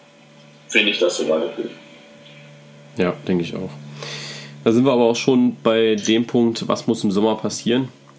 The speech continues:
Speaker 2: Ähm, bei mir ganz oben auf der Liste, Ersatz finden für Süle, Süle und Rudi. Ähm, Rudi,
Speaker 1: Das auf alle Fälle.
Speaker 2: also Rudi, denke ich, ähm, ist immer so ein umstrittener Spieler. Warum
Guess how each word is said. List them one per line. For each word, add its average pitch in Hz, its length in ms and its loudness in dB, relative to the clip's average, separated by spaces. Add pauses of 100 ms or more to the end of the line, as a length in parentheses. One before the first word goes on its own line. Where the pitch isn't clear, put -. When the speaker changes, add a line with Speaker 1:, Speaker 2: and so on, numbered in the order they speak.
Speaker 2:
Ähm, 104 480 2 (880)
bei 110 100 2
mir 120 180 4
ganz 120 200 2
oben 117 180 4
auf 127 120 0
der 117 140 0
Liste, 120 460 2 (220)
Ersatz 110 300 0
finden 110 260 2
für 104 180 0
Süle, 104 340 2 (220)
Süle 117 380 2
und 95 200 0
Rudi. 92 420 0 (1400)
Ähm, 98 380 2
Rudi, 120 420 4
Speaker 1:
Das 107 40 2
auf - 60 2
alle 92 120 0
Fälle. - 180 -4 (340)
Speaker 2:
also 92 180 -4
Rudi, 107 300 2
denke 107 280 2
ich, 104 220 -2
ähm, 98 560 0 (460)
ist 113 140 0
immer 110 180 4
so 110 100 4
ein 107 80 4
umstrittener 110 480 2
Spieler. 90 380 0
Warum 98 520 2